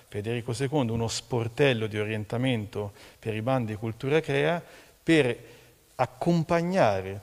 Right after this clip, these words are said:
tutti quei giovani che vogliono creare imprese culturali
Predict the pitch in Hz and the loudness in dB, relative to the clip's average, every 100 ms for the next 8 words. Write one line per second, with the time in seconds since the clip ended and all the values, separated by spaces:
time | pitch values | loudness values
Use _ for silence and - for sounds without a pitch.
0 | - - 202 - - 110 131 120 117 190 | -10 -6 -6 -4 -4 -2 0 -2 4 6
1 | 202 202 160 120 117 123 123 127 147 147 | 6 2 0 -2 0 2 0 -2 2 4
2 | 120 110 117 120 156 160 120 107 135 127 | 4 0 -2 -2 0 0 0 -2 -4 0
3 | 196 123 98 143 | 2 2 2 -4